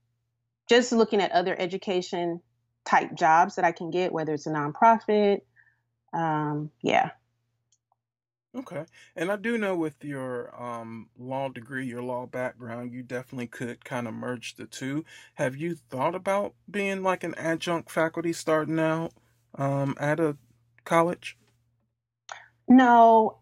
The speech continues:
Speaker 1: it, it crossed my mind before, but I, no, no. I, I think teaching, I have too many issues with the system and institutions now that I, I just, I can't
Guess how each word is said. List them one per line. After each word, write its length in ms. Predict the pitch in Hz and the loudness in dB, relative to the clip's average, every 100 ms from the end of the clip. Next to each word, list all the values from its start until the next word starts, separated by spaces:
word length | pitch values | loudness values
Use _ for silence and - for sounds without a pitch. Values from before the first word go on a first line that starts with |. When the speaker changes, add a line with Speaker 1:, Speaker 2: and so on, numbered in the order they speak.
| - - | -10 -2
Speaker 1:
it, 160 | - 269 | 2 4
it 80 | 311 | 2
crossed 320 | - 339 339 | 4 2 4
my 100 | 220 | 0
mind 300 | 196 180 190 | 2 2 0
before, 480 | 170 - 175 180 185 | -2 -2 2 2 0
but 340 | 180 170 - - | 4 4 4 2
I, 580 | 185 196 190 190 190 190 _ _ _ _ _ _ _ _ _ _ _ _ _ _ _ _ | 4 6 4 0 -4 -10 _ _ _ _ _ _ _ _ _ _ _ _ _ _ _ _
no, 480 | 208 202 160 156 160 - - | 4 6 6 4 -4 -16 -6
no. 400 | 185 147 139 160 - | -2 0 -2 -4 -2
I, 120 | - - - | -2 -4 -4
I 100 | - | -2
think 320 | 214 254 247 - - _ _ _ _ _ - | 2 4 4 0 -12 _ _ _ _ _ 2
teaching, 400 | 262 254 262 214 | 4 6 4 4
I 60 | |
have 160 | 254 247 | 4 4
too 140 | 262 | 2
many 220 | 220 202 196 | 2 2 2
issues 320 | 202 233 196 | 2 2 2
with 180 | 196 - | 0 -2
the 100 | 185 | -4
system 720 | - 196 196 196 196 190 202 _ _ _ _ _ _ _ - | 2 2 2 0 2 0 -4 _ _ _ _ _ _ _ -2
and 220 | 165 160 | 0 2
institutions 960 | 190 190 190 180 208 196 196 185 185 | 4 4 2 4 6 6 4 4 4
now 300 | 180 175 170 | 6 6 6
that 160 | 165 - | 4 4
I, 380 | - - - 170 | 2 2 2 0
I 20 | |
just, 440 | 160 160 - - - | 2 0 -2 -6 -4
I 60 | 165 | -2
can't 280 | 202 175 | 0 0